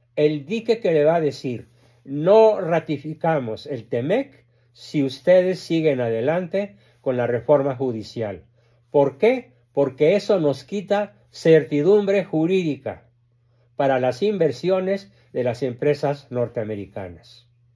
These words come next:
Así que Claudia va a tener que tragarse su propia cola, va a tener que tomarse un champú de su propio menjurje, porque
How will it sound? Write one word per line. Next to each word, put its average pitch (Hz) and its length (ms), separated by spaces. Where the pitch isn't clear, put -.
Así 127 300
que 151 200
Claudia 180 400
va 165 100
a 170 60
tener 156 340
que 139 140
tragarse 131 560
su 117 180
propia 156 400
cola, 160 460
va 151 80
a 160 100
tener 147 360
que 123 120
tomarse 127 800
un 151 200
champú 135 500
de 135 140
su - 200
propio 139 460
menjurje, 185 800
porque 127 640